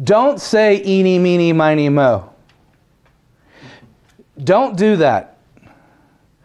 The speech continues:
Don't pick the one that you like the best. How do you do it? You look at the message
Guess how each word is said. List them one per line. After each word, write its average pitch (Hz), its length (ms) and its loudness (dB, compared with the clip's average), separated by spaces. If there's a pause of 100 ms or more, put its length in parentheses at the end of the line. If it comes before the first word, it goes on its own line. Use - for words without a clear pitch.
(260)
Don't 277 400 0
pick 254 300 -4
the 214 80 2
one 208 280 0
that 165 120 -6
you 185 180 0
like 175 300 0
the 165 80 -8
best. 135 640 -4 (1080)
How 214 180 0
do 254 80 -2
you 247 160 0
do 208 260 0
it? 113 240 -4 (240)
You 202 180 0
look 196 360 0
at 302 100 -4
the 247 140 0
message 214 640 0